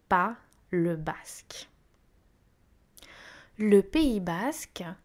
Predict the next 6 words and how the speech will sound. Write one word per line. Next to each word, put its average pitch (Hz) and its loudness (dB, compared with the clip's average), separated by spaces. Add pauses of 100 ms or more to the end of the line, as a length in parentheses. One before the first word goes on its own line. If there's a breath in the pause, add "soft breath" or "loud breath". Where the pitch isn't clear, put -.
(1200 soft breath)
est 208 4 (100)
coincé 285 -2 (380 soft breath)
entre 208 -2 (520 soft breath)
la 190 0
montagne 202 -2 (500)
et 320 0